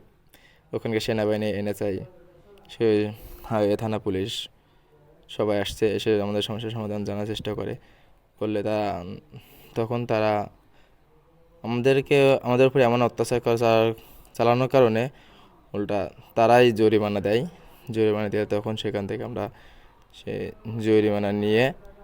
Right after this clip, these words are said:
then সেখান থেকে সমাধান করে বের হয়ে আসি। Then সবাই এখানে মনে করতেছে যে আমরা এক দূর থেকে ঘুরতে গেছি, কেন ঝামেলা করলাম?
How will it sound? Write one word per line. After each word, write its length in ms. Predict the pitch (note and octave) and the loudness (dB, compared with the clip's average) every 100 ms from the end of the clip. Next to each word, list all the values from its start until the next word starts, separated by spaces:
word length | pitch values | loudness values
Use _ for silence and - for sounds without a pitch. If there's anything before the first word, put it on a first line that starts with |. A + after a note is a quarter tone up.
| - - - - | -20 -20 -20 -10
then 300 | G#2 G2+ F#2 F#2 - | -2 0 0 -6 -6
সেখান 320 | - G#2+ G#2 | -4 -2 0
থেকে 160 | G2+ G#2 | 0 -2
সমাধান 520 | A2+ G2+ G2+ F#2+ D#2 - - | -2 -4 -6 -8 -10 -14 -4
করে 220 | A2 A#2+ | 2 4
বের 180 | A2 A2+ | 4 4
হয়ে 160 | A2 | 2
আসি। 220 | F#2+ - G#2 - - - - - | 0 -4 -4 -14 -20 -20 -20 -6
Then 120 | D#3 | -4
সবাই 360 | C#3+ B2+ D3 C3+ | 2 4 6 6
এখানে 300 | - D#3+ D#3 | 2 0 0
মনে 300 | D3 D3 D3+ | 0 0 0
করতেছে 460 | D#3 D3 D#3 D#3 | 0 2 0 0
যে 300 | D3 C#3+ C#3 - - - | 4 6 4 2 -14 -4
আমরা 400 | - B2+ B2+ B2 G#2 - - A#2+ | 2 4 6 6 2 -8 -6 4
এক 140 | C3 A2 | 4 6
দূর 220 | B2+ B2 - | 8 8 4
থেকে 260 | C3+ A#2+ A#2+ | 0 4 4
ঘুরতে 460 | A2 A2 A#2 G#2+ A#2+ A2+ | 4 2 0 4 4 6
গেছি, 320 | A2+ - A2+ A2 A2+ A2 - | 4 2 2 4 2 -2 0
কেন 280 | A2 A#2 | 2 4
ঝামেলা 360 | G#2 G2+ G2 F#2+ | 2 -2 -2 -2
করলাম? 360 | F#2 F2 D#2+ | -2 -2 -4